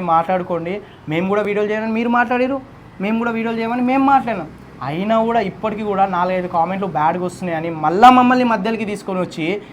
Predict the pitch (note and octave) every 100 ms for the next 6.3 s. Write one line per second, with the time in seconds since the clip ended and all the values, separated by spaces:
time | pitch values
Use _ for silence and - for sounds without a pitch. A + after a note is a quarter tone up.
0 | - - - D3 D#3 D3+ D#3 E3+ G3+ G3
1 | F#3+ F#3+ F#3+ F#3+ F#3 G3 - - D3 E3
2 | F3+ G3+ G3+ G3 F#3+ F#3+ F#3+ F#3+ F#3+ -
3 | D3+ E3+ F#3 A3+ G3 F#3 F#3 G3+ G3+ G3
4 | G3 G3 G3 - - - - E3+ D3+ D#3
5 | F3 - F3+ D3+ D3 - - - - F3
6 | F3+ F3+